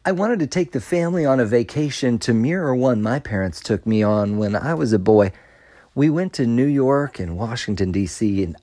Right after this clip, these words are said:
I'll never forget it," he said. And then he went on to tell this story about their stay in New York City, where it was the mid-fifties, most of the floors in many buildings only had one fire escape per hall, and they were staying at the room right next to that fire escape.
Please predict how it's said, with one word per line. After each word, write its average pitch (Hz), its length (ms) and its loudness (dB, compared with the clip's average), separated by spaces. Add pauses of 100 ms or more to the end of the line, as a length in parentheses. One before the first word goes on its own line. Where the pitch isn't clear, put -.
I'll 139 140 -8
never 117 260 -2
forget 92 340 -2
it," 71 140 -8
he 98 100 -4
said. 87 280 -6 (460)
And 107 140 -4
then 139 120 -2
he 165 40 -4
went 135 200 0
on 113 160 2
to 107 60 2
tell 117 180 2
this 110 180 2
story 120 380 2
about 101 320 0
their 104 160 2
stay 147 440 -2
in 110 160 2
New 110 120 2
York 104 280 0
City, 131 360 2 (1080)
where 156 320 4
it 180 300 -2
was 190 260 -2
the 160 140 4
mid-fifties, 143 920 0
most 156 500 -2
of 131 140 4
the 123 100 2
floors 156 720 2
in 117 220 2
many 123 240 2
buildings 120 560 2
only 120 200 2
had 117 140 -2
one 117 320 2
fire 101 340 -2
escape 95 380 -4
per 95 140 -4
hall, 113 360 4
and 113 200 -4
they 117 120 -2
were 156 140 -4
staying 107 320 0
at 98 60 -4
the 110 80 -4
room 104 240 0
right 101 240 -2
next 107 320 -6
to 101 80 -6
that 85 160 -6
fire 95 280 -2
escape. - 400 -8